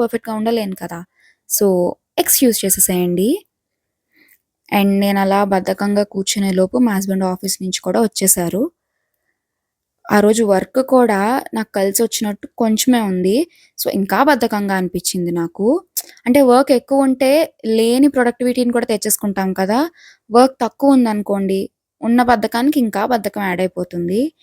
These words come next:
And ఇది చూసారా, వాళ్ళ నాన్నని చాలా మిస్ అయిపోయిందనమాట.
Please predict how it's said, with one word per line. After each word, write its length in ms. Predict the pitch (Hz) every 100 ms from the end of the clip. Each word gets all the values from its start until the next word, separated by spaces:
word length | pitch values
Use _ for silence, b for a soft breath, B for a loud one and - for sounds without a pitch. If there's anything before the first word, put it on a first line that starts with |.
| B B -
And 140 | 208
ఇది 180 | 220 214
చూసారా, 360 | - 202 240 226
వాళ్ళ 180 | 233 202
నాన్నని 360 | 190 202 226
చాలా 300 | - 196 208
మిస్ 260 | 220 196 -
అయిపోయిందనమాట. 840 | 233 233 208 185 170 165 170 165